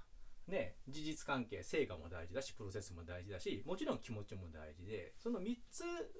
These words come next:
のね、バランスがうまく取れた時に、人生っていうのはうまくいくはずなんだけども、もう、傾聴を始めたすぐっていうのは、もうとにかく気持ちが一番みたいなね、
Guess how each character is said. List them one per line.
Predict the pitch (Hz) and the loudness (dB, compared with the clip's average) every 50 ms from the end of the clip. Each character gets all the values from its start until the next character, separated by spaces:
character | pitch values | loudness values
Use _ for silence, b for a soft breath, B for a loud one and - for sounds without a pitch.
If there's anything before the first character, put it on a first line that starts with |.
| - - - 135 | -4 -4 -2 0
の | 139 170 226 | 2 4 4
ね、 | 269 262 - | 4 4 6
バ | 139 180 | 6 8
ラ | 233 254 269 | 8 8 8
ン | 269 262 | 6 4
ス | - 247 | 2 2
が | 240 269 | 2 4
う | 294 | 4
ま | 302 269 | 4 4
く | 220 220 | 2 2
取 | 208 - 254 247 | 0 2 0 2
れ | 240 | 2
た | 240 | 2
時 | 233 226 220 - 262 254 | 0 0 0 0 2 2
に、 | 269 311 330 311 202 120 92 98 - - - - - - 123 | 2 2 2 0 2 2 0 -2 -4 -8 -8 -6 -4 -2 0
人 | 110 123 117 | 2 2 2
生 | 104 107 | 2 2
っ | |
て | 95 190 | 0 0
い | 185 | 0
う | 117 | 0
の | |
は | 110 | 0
う | |
ま | 110 98 | 0 0
く | - 95 82 | -2 -4 -6
い | |
く | 80 - 87 | -8 -6 -6
は | 90 90 | -6 -6
ず | 87 92 | -6 -4
な | 95 90 | -6 -6
ん | 87 80 | -6 -6
だ | 78 - | -8 -10
け | - | -10
ど | 92 - 175 | -8 -4 2
も、 | 208 220 156 - B B B B B B B B - - | 4 4 4 4 B B B B B B B B -4 -2
も | - 107 101 98 95 - | 0 0 2 0 0 0
う、 | - | 0
傾 | 156 147 | 2 4
聴 | 147 143 | 4 4
を | - | 6
始 | - 127 123 123 120 | 6 6 6 4 4
め | 120 113 | 2 2
た | - 110 104 104 104 B B B - | 4 4 4 4 2 B B B -8
す | - - 131 | -2 0 0
ぐ | 107 92 80 | 0 0 -2
っ | |
て | - - - 82 | -6 -8 -8 -8
い | 78 | -6
う | 69 | -6
の | 82 98 | -4 -2
は、 | 104 92 87 85 b b b | -2 -2 -2 -4 b b b
も | - 131 | -4 2
う | - | 6
と | 247 | 6
に | 240 214 | 6 6
か | - 101 | 4 2
く | 90 90 | -2 -4
気 | - - | -4 -2
持 | 107 95 | -2 -2
ち | - - - | -4 -4 -6
が | - | -8
一 | - - - | -8 -8 -8
番 | - - - | -10 -10 -10
み | - - | -10 -12
た | - | -10
い | 87 | -6
な | 117 190 208 | -4 -4 -4
ね、 | 208 | -4